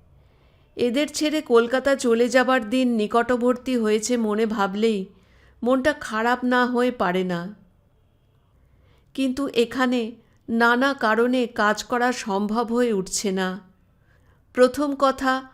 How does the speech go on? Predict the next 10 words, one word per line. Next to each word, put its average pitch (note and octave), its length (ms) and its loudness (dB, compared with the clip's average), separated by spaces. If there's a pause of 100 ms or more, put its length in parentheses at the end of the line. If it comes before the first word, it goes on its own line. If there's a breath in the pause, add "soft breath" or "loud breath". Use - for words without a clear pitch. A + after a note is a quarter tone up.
(140 loud breath)
সঙ্গে B3 520 -2
বই G#3+ 360 0
নেই, F#3+ 360 -2 (720 soft breath)
আমার C#4 320 2
নোট A3+ 360 2
বইগুলো A3 540 2
নেই, F#3 400 -4 (760 soft breath)
এমনকি D4+ 540 0
লেখবার A3+ 500 2
উপযুক্ত B3+ 560 -2